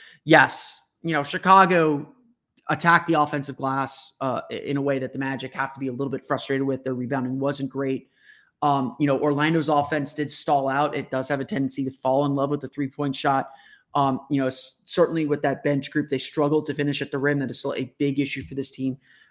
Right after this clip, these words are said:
And especially against the Chicago team, when you struggle to finish at the rim, they run on you. They run on as much things as they can run on.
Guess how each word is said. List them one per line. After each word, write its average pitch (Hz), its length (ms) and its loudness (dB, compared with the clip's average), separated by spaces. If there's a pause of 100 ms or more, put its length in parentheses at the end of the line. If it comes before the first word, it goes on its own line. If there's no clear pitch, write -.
And 135 140 0
especially 156 340 0
against 143 220 0
the 147 60 -4
Chicago 143 460 0
team, 139 220 -4
when 127 80 -2
you 127 80 -4
struggle 151 320 0
to 143 60 -4
finish 147 260 -2
at - 80 -14
the 135 80 -8
rim, 135 320 -2 (400)
they 151 160 6
run 147 320 4
on 131 200 -2
you. 117 220 -10
They 139 140 2
run 156 180 4
on 151 280 2
as 135 160 -4
much 147 320 0
things 147 200 0
as 135 100 -6
they 139 100 0
can 135 200 0
run 139 200 0
on. 113 200 -6